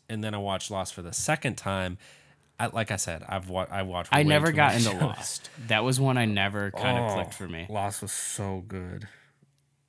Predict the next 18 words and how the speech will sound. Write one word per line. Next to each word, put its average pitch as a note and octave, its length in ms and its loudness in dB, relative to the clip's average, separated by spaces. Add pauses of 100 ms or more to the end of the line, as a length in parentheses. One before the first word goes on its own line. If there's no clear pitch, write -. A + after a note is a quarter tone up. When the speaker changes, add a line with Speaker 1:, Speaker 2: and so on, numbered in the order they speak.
(300)
Speaker 1:
Makes A2 180 -6
me D3+ 40 6
Speaker 2:
Prison F#3 300 6
Speaker 1:
f- B2+ 60 4
Speaker 2:
Break, G2+ 520 2
I G#2 100 -2
think, A#2 320 0
was G#2+ 140 -2
first. F#2+ 520 -4
I A#2+ 100 4
got D3 120 10
onto D#3+ 180 4
Breaking A2 380 0
Bad F2+ 220 -2
late. D#2+ 380 -10
I G#2 100 0
know G#2 280 2
that. E2+ 320 -4